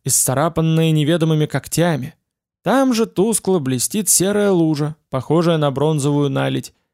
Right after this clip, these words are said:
Сама мраморная плита треснула, почернела. Грубый Тур ударил в дверь ногой.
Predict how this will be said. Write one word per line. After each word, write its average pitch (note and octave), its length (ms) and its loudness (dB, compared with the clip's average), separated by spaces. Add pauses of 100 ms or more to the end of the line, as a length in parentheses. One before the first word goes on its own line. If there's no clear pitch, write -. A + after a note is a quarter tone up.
(120)
Сама C#3+ 380 0
мраморная C#3 500 0
плита C3+ 340 -4
треснула, D#3 720 -2
почернела. C3+ 720 -4 (680)
Грубый A3+ 420 0
Тур C4 280 -2
ударил G#3 420 0
в C#3+ 80 -6
дверь D#3+ 260 0
ногой. C#3+ 580 -4